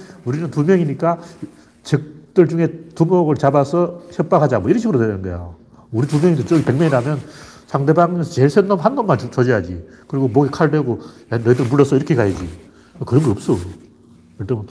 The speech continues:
사무라이 칼이 있는데 사무라이 칼 싸움 안 해. 뭐 이런 식이야. 그래서 그 보면 온갖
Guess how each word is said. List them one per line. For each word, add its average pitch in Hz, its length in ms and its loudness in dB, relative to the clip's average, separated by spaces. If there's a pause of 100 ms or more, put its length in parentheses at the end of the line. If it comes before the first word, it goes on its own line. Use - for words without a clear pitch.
(200)
사무라이 175 400 4
칼이 185 220 2
있는데 135 280 -2
사무라이 135 380 0
칼 143 140 -2
싸움 139 180 0
안 92 140 -4
해. 98 200 -2 (200)
뭐 104 100 -10
이런 123 140 0
식이야. 92 300 -8 (1700)
그래서 104 300 -4 (960)
그 131 120 2
보면 120 260 0
온갖 156 440 0